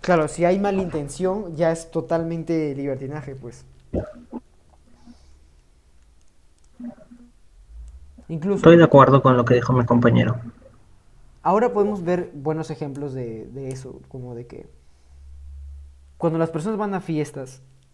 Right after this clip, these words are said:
Speaker 1: así súper masivas, eh, en, hoy por hoy, en contexto de que, de que, pues, no,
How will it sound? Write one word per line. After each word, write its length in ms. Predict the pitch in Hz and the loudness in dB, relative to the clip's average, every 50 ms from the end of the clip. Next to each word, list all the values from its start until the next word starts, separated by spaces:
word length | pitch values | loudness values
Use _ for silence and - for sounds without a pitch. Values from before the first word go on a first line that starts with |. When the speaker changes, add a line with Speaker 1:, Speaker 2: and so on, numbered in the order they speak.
| - - - - _ - _ _ - | -20 -20 -20 -20 _ -20 _ _ -20
Speaker 1:
así 360 | - 113 123 127 - 156 156 151 | -18 -16 -14 -10 -8 -6 -6 -6
súper 440 | - - 156 131 135 151 143 139 131 | -8 -10 -10 -8 -8 -8 -8 -8 -8
masivas, 600 | 127 127 131 - 175 165 147 147 139 - - - - | -10 -12 -10 -6 -6 -6 -6 -6 -8 -10 -16 -20 -18
eh, 180 | - 131 - - - _ - _ - | -18 -18 -18 -20 -20 _ -20 _ -10
en, 280 | 139 139 131 127 131 131 | -8 -6 -6 -6 -6 -4
hoy 200 | 135 165 175 185 | 0 0 0 0
por 220 | - - 151 143 147 | 0 -4 -4 -4 -2
hoy, 260 | 147 156 156 156 143 | -2 0 -2 -2 -4
en 100 | 135 131 | -6 -8
contexto 500 | 135 131 127 131 143 143 131 135 160 156 | -10 -12 -10 -10 -10 -10 -8 -6 -6 -4
de 160 | 147 143 139 | -4 -6 -8
que, 340 | 139 131 120 117 110 110 - _ _ _ _ - _ - _ _ _ _ _ _ _ _ _ _ _ _ _ - | -10 -10 -10 -10 -12 -14 -18 _ _ _ _ -20 _ -20 _ _ _ _ _ _ _ _ _ _ _ _ _ -14
de 180 | 127 131 131 | -12 -12 -10
que, 140 | 131 135 127 | -10 -10 -10
pues, 320 | 131 131 123 120 120 - 135 | -10 -10 -12 -12 -12 -12 -14
no, 760 | 139 139 151 160 160 165 165 165 160 160 156 147 143 135 131 | -12 -8 -6 -4 -2 -2 -2 -4 -4 -6 -8 -10 -10 -12 -14